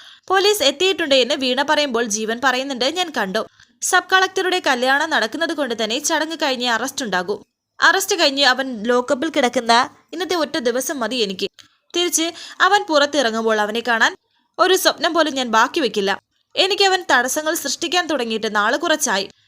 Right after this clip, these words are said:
ഇന്നവനെ ഞാൻ തീർക്കുന്ന ദിവസമാണെന്നൊക്കെ" ജീവൻ പറയുന്നു.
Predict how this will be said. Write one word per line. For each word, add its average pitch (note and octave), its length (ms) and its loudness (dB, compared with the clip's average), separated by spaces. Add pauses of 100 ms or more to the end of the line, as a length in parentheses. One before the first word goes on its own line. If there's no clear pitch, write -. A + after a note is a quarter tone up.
(220)
ഇന്നവനെ G4 340 2
ഞാൻ F#4 220 -2
തീർക്കുന്ന F#4 360 0
ദിവസമാണെന്നൊക്കെ" A3+ 840 0
ജീവൻ G#3 460 -4
പറയുന്നു. G3+ 520 -4